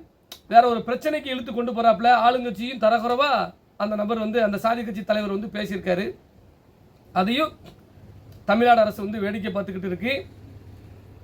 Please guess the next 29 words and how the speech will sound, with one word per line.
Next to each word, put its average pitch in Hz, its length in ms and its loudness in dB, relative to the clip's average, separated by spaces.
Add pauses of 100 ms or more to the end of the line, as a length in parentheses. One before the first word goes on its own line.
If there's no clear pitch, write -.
(680)
நத்தத்துப்பட்டிக்கு 233 760 2
சொந்தமானதான் 240 640 2
இருக்கன்குடி 240 400 -4
மாரியம்மன் 233 420 2
கோவில், 220 380 -4
அதுல 202 240 0
எந்த 226 300 0
மாற்று 220 340 2
கருத்தும் 226 300 -4
இல்ல, 226 300 2 (200)
புரியுதுல? 214 480 0 (440)
ஆர்டர், 247 440 4
கலெக்டர் 240 440 2
ஆர்டர் 240 280 4
இருக்கு, 240 240 -8
கோர்ட் 240 300 -2
ஆர்டர் 247 180 4
இருக்கு, 240 220 -6
எல்லாம் 247 220 0
இருக்கு. 202 420 -6 (540)
நீங்க 220 180 -2
வந்து 247 220 -2
பொய் 262 200 -4
சொல்ல 254 240 4
வேண்டாம். 180 320 0 (520)
இதை 226 200 0
வச்சு 240 220 -2
ஒரு 262 120 2
பிரச்சனையா 247 540 2